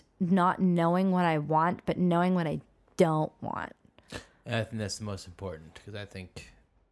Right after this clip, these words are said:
Speaker 2: you know, especially when people are dating, the,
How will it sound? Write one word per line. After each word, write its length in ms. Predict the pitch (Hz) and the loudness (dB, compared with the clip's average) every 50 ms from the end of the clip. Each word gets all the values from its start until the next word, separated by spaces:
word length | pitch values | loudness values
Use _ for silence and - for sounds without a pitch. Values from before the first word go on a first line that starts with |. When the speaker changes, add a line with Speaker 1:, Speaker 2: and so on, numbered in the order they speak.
| _ _ _ - - _ _ _ _ _ _ _ _ _ _ _ _ _ | _ _ _ -20 -20 _ _ _ _ _ _ _ _ _ _ _ _ _
Speaker 2:
you 120 | - 123 107 | -12 -8 -4
know, 340 | 98 95 92 90 90 87 - _ - - - _ _ _ _ _ _ _ _ _ _ _ _ _ _ _ _ _ _ _ _ _ _ _ _ | -4 -2 -2 -2 -4 -6 -10 _ -20 -20 -20 _ _ _ _ _ _ _ _ _ _ _ _ _ _ _ _ _ _ _ _ _ _ _ _
especially 400 | - 107 - - 123 117 - 120 | -12 -12 -6 -6 -6 -4 -4 -6
when 60 | 110 104 | -6 -6
people 200 | 110 101 - 104 | -8 -6 -4 -4
are 80 | 101 98 | -4 -2
dating, 520 | 95 101 101 101 98 104 104 104 107 101 - _ _ _ _ | -2 -2 -2 -2 -2 -4 -4 -6 -8 -10 -12 _ _ _ _
the, 520 | - 107 98 98 98 101 101 104 113 - | -8 -4 -4 -4 -4 -6 -8 -10 -12 -14